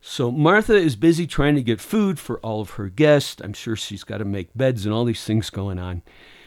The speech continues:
And Mary, whose job is to help her, obviously, is in the room where Jesus is, and she's seated at his feet listening to him teach.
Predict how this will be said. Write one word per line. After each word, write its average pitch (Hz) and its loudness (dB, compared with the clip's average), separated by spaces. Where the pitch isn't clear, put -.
And 113 -4
Mary, 143 6
whose 135 0
job 87 -10
is - -12
to - -10
help - -10
her, 190 -4
obviously, 90 -8
is 113 -6
in 131 2
the 185 4
room 127 2
where 110 -2
Jesus 165 -6
is, 90 -12
and 101 -12
she's - -14
seated 123 -4
at 101 -6
his - -14
feet 123 -4
listening 95 -10
to - -14
him 80 -12
teach. - -14